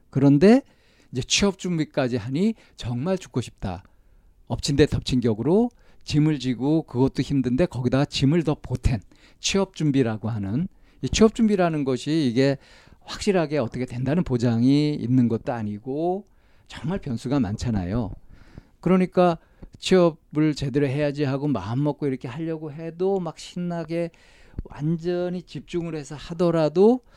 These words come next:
성공한다는 보장이 없는 거니까 참 막연하지 않아요? 그러니까 마음의 부담이 굉장히 큰 거죠. 그러니까 원래도 우울증이 있었는데 취중까지 하니 정말 죽고 싶다. 부담이 엄청 크다. 내가 지금 사는 것의 일상이 너무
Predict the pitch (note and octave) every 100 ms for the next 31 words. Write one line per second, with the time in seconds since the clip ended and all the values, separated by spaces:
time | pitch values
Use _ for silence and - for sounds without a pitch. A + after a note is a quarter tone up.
0 | - - E3+ D#3 D3+ C3+ C3+ B2+ A#2 B2
1 | B2 A2 A2 A#2 A2+ G#2+ G#2 D3+ D#3+ _
2 | _ - C#3+ - - A#2 D3+ D3+ C#3 C#3+
3 | A#2 G2+ G#2+ D#3 _ C#3+ C3 A#2 - A2+
4 | B2+ - A2+ A2+ C3 F#2+ A#2 B2 - -
5 | F3 C#3 G2 E2 _ _ _ _ - B2+
6 | B2 - - - B2 C3 B2 A#2+ G#2+ A#2
7 | A2 A2 G#2+ A#2 - - C#3+ G#2+ G#2+ G#2
8 | C3+ G#2 G#2 A#2 A2+ - A#2+ - - G#2+
9 | F#2+ - - - - D#3 F#3+ G3+ G#3 E3
10 | - G3+ G#3 G#3 - - A#2+ - B2 C3
11 | C#3+ C#3 C3 C#3 - C#3+ D#3+ D3 C3+ A#2
12 | C3 - D3+ C#3 D#3 G#3+ A#3+ - - -
13 | - - - - G3 G#3+